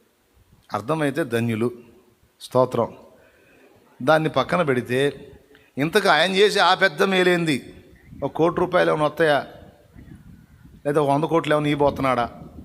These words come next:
అప్పులు ఉన్నోళ్ళ గోల ఇది. అప్పులు ఉన్నోళ్ళ గోల ఏందంటే, ఏమన్నా ఒక కోటి రూపాయలు ఏదన్నా రెండు కోట్లు, మూడు కోట్లు ఏమన్నా లైన్ అయిద్దా? కోట్ల వ్యవహారం నేను చెప్పను.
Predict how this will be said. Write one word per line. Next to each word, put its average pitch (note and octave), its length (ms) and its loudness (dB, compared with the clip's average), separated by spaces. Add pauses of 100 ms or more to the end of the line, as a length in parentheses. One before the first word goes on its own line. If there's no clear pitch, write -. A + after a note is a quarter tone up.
(140)
అప్పులు B2 280 -2
ఉన్నోళ్ళ C3+ 260 -2
గోల C3 220 2
ఇది. A#2 220 -4 (1700)
అప్పులు A#2+ 260 -4
ఉన్నోళ్ళ D3+ 260 0
గోల C#3+ 260 0
ఏందంటే, C#3+ 440 -2
ఏమన్నా C#3+ 300 0 (240)
ఒక A2+ 220 -6
కోటి A#2+ 280 -6
రూపాయలు C3+ 320 -4
ఏదన్నా B2+ 240 -2 (320)
రెండు G#2 240 -10
కోట్లు, A#2+ 280 -8
మూడు A2+ 200 -6
కోట్లు A#2 280 -8
ఏమన్నా A2+ 160 -8
లైన్ G#2+ 180 -6
అయిద్దా? F#2+ 300 -10 (2500)
కోట్ల C#3 280 -2
వ్యవహారం B2 360 -2
నేను A2+ 160 -6
చెప్పను. G#2 300 -10